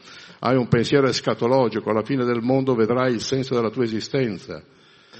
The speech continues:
Oggi la tecnica ci ha abituato a un pensiero breve, alla breve distanza che c'è tra il mezzo e il fine.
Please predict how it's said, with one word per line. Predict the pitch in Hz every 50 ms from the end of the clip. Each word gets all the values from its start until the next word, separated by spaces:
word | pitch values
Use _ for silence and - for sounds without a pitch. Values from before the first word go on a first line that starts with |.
| - - - - -
Oggi | - 131 139 127 123
la | 110 107
tecnica | 107 127 135 131 135 127 120
ci | 113 - 120
ha |
abituato | 113 110 120 107 120 131 139 139 - 120
a |
un | 117
pensiero | - 127 113 110 - 147 139 127 110
breve, | 104 139 147 160 127 90 85 87 76 98 92 - - - - _ _ _ - - - - - -
alla | - 127 123 123
breve | 110 104 156 160 185 156 143 139
distanza | 127 123 - - 151 147 135 120 - 135
che | - 120 110
c'è | - - 151 147 131
tra | - 135
il | 127 113
mezzo | 120 143 151 135 123 131 131
e |
il | 120 113
fine. | - - 160 151 147 117 95 92 87 - - - -